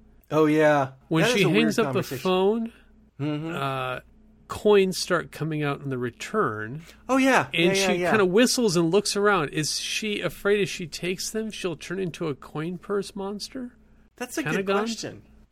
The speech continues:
Speaker 1: That's a, that's an inter-, I wondered what that was. Uh, obviously, she feels guilty about the idea of taking
Speaker 2: Yeah.
Speaker 1: the money.
Speaker 2: Well,
Speaker 1: And I
Speaker 2: it
Speaker 1: couldn't tell if it's just 'cause it's not mine. You know, it's the phone company's money, and I shouldn't take it. Or,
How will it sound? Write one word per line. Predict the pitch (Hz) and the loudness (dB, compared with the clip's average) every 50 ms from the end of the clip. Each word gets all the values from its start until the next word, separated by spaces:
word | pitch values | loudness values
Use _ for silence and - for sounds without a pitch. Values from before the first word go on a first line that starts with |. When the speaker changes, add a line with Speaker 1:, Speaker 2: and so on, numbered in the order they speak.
| _ _ - | _ _ -6
Speaker 1:
That's | 208 247 277 - - | -6 -6 -6 -6 -10
a, | 339 285 240 | -10 -10 -8
that's | 175 139 147 165 - - 196 | -8 -6 -6 -6 -6 -8 -8
an | 175 | -8
inter-, | 170 160 - 165 | -8 -8 -6 -4
I | 139 190 226 | -2 0 0
wondered | 233 220 254 285 294 294 208 170 | 0 0 0 0 0 0 -4 -4
what | 170 156 - | -6 -4 0
that | 160 139 120 - | 2 0 0 2
was. | 120 139 160 135 - 104 107 107 - - - 76 | 0 0 2 0 0 -4 -10 -14 -16 -16 -12 -6
Uh, | 117 156 165 160 - | -4 -4 -4 -4 -4
obviously, | - 170 202 208 254 233 208 190 - 190 175 | 0 0 0 0 0 -4 -8 -8 -8 -8 -8
she | - - 185 175 | -8 -8 -8 -10
feels | - - 185 180 165 147 127 | -8 -6 -4 -4 -4 -4 -6
guilty | - - 175 196 214 - - 139 139 | -4 -4 -4 -4 -4 -6 -8 -6 -4
about | 131 120 127 117 - | -2 0 -2 -2 -2
the | 151 139 131 | -2 0 0
idea | 131 135 131 123 131 131 131 127 | 0 0 -2 -2 -4 -4 -4 -4
of | 123 - | -6 -8
taking | - 143 143 196 240 | -6 -4 0 2 4
Speaker 2:
Yeah. | 269 277 285 - 196 160 139 | 4 4 4 4 6 6 4
Speaker 1:
the | 120 113 107 | 4 2 -2
money. | 101 - - - - - | -8 -12 -16 -14 -8 -4
Speaker 2:
Well, | 170 175 - | -4 -4 -2
Speaker 1:
And | - 165 165 | 0 4 6
I | 170 | 6
Speaker 2:
it | 180 - | 6 6
Speaker 1:
couldn't | - 214 196 185 | 2 0 0 0
tell | - 202 196 196 | 2 4 4 4
if | 185 156 | 4 2
it's | 175 147 - - | 0 -2 0 0
just | 180 160 - - | -2 0 0 0
'cause | 170 147 - - | 0 0 0 -2
it's | - 180 131 - - | -6 -6 -6 -4 -2
not | 165 151 - 143 | 0 0 0 0
mine. | 135 135 135 139 151 170 202 226 233 _ _ _ _ _ _ _ _ - | 0 0 0 0 -2 -4 -6 -8 -10 _ _ _ _ _ _ _ _ -4
You | 151 151 | -2 0
know, | 151 147 151 | 0 0 0
it's | 151 143 - | -2 -4 -6
the | - 147 | -10 -8
phone | - - 151 147 151 147 | -4 -4 -2 -2 -2 -4
company's | 151 156 147 151 156 151 143 131 127 | -4 -4 -4 -4 -6 -6 -6 -6 -4
money, | 131 127 131 143 165 190 208 _ _ _ _ _ _ _ _ - | -4 -2 -2 -2 -4 -8 -10 _ _ _ _ _ _ _ _ -10
and | - 131 | -6 -4
I | 131 123 | -2 -2
shouldn't | 127 - 151 143 139 165 - - | -2 0 -2 -2 -2 -4 -6 -6
take | 147 147 156 151 - | -4 -4 -4 -2 -2
it. | 196 208 214 - - _ _ _ _ _ _ _ _ | -4 -4 -4 -6 -10 _ _ _ _ _ _ _ _
Or, | - 156 160 160 151 151 147 143 143 143 135 139 | -6 -4 0 0 0 0 0 -2 -2 -4 -6 -10